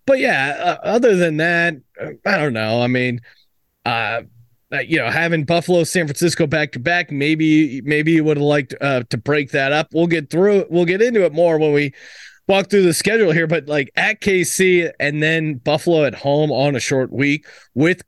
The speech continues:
San Francisco on the look ahead, I'm almost fine, you know, right now grading that Buffalo Bills game as a loss, 'cause I think it's gonna be impossible to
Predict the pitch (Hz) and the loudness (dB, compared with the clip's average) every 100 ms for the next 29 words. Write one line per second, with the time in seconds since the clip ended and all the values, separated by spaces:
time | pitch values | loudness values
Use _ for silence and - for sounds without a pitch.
0 | - _ - 165 175 156 127 - 160 - | -20 _ -10 -4 -2 -2 -4 -4 -4 0
1 | 175 143 123 123 - 175 180 190 202 - | 0 0 0 -2 0 -2 0 -2 -6 -14
2 | - - 165 220 269 233 180 139 - 160 | -20 -8 -2 2 4 4 2 -2 -2 2
3 | 165 156 143 135 123 _ _ 147 127 110 | 2 2 0 -4 -8 _ _ -2 -2 -2
4 | 127 151 135 131 135 147 135 113 104 104 | 0 0 0 -4 -2 -2 -2 -2 -4 -2
5 | 131 139 143 135 127 120 117 135 123 127 | 0 2 2 0 0 -2 -2 -4 -2 0
6 | 123 113 113 127 123 117 113 110 120 110 | 0 0 -2 0 0 -2 -4 -2 -2 -2
7 | 120 110 92 135 151 185 175 - 156 135 | 0 0 -2 -2 0 0 -2 -4 -4 -2
8 | 123 - 131 147 - 135 117 120 110 | -4 -4 -6 -6 -4 -2 -2 -2 -2